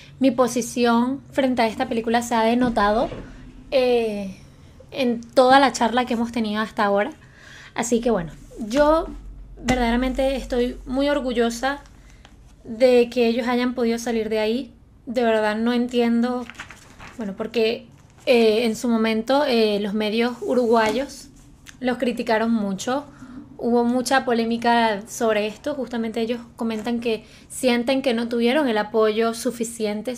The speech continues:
de su propia tierra, de Uruguay, cosa que a mí me da mucho dolor, porque Uruguay no es así, o bueno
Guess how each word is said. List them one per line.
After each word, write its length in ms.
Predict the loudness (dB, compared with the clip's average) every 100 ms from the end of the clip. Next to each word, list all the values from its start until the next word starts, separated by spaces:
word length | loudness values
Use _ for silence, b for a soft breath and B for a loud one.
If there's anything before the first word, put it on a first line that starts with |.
| -4
de 180 | -2 -2
su 260 | -2 -6
propia 1040 | 0 2 4 2 -2 -2 2 2 0 -4 -6
tierra, 540 | 2 4 4 2 0
de 120 | -2
Uruguay, 400 | -2 0 0 0 -6 B B B
cosa 220 | -8 -6 -4
que 80 |
a 40 | -4
mí 80 | -4
me 100 | -4
da 80 |
mucho 280 | -4 -6 -6
dolor, 300 | -4 -4 -8 -12 -12
porque 340 | -4 -2 -4
Uruguay 320 | -4 -6 -4 -6
no 80 |
es 80 | -6
así, 320 | -8 -8 -10 -4
o 100 | 0
bueno 320 | 0 -2